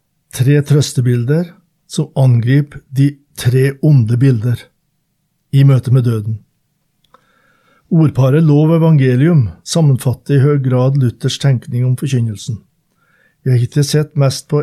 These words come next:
evangelieforkynnelsen, men Guds fremmede gjerning ved loven er alltid en medspiller i forkynnelsen. I Luthers postillepreken om fariseeren og tolleren i Lukas atten utfoldes dette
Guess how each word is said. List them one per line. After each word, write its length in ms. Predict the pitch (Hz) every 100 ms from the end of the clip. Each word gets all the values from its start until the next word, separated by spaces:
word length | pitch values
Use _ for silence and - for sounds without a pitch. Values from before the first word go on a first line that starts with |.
| -
evangelieforkynnelsen, 1200 | 147 147 120 110 113 135 120 135 131 117 180 190 - _ _ _ _ _ -
men 160 | 139 131
Guds 300 | 151 - -
fremmede 560 | - 160 156 120 123
gjerning 480 | 160 165 139 147 151
ved 160 | 151 151
loven 460 | 131 123 160 190 - _ _ _
er 140 | 156
alltid 320 | 139 113 160
en 80 | 170
medspiller 840 | 147 123 117 - - 147 170 196 147 _ _ _ _
i 80 | 175
forkynnelsen. 640 | 165 165 135 117 - 113 95 _ _ _ _ _ _ _ _ _
I 120 | 143
Luthers 320 | 143 139 147 -
postillepreken 880 | 156 143 160 135 117 131 120 160 160
om 80 | 143
fariseeren 580 | 156 135 139 123 127 147
og 80 | 147
tolleren 400 | 151 135 117 139
i 80 | 156
Lukas 380 | 143 117 139 139
atten 460 | 151 143 170 202 214 _ _ _ _ _ _
utfoldes 680 | 156 139 139 143 135 156 -
dette 340 | 185 139 -